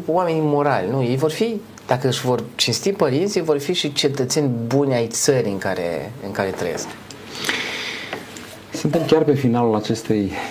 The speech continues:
Speaker 2: emisiuni. Ultima întrebare. La fiecare poruncă am adresat întrebarea aceasta. Domnule pastor Cristian Trenchia, întrebarea și o concluzie din partea dumneavoastră pentru această es-, emisiune. Este grea sau ușoară porunca a cincea?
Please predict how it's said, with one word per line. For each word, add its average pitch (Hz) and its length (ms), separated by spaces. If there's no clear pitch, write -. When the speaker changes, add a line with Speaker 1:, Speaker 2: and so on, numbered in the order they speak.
Speaker 2:
emisiuni. 110 720
Ultima 135 300
întrebare. 117 920
La 123 120
fiecare 143 420
poruncă 123 480
am 95 120
adresat 95 420
întrebarea 85 480
aceasta. 82 500
Domnule 131 240
pastor 123 260
Cristian 107 400
Trenchia, 107 560
întrebarea 104 680
și - 140
o - 40
concluzie 113 540
din 95 120
partea 95 320
dumneavoastră 98 560
pentru - 240
această 107 300
es-, 110 140
emisiune. 110 560
Este 156 240
grea 143 300
sau 165 240
ușoară 151 320
porunca 120 380
a 117 60
cincea? 104 380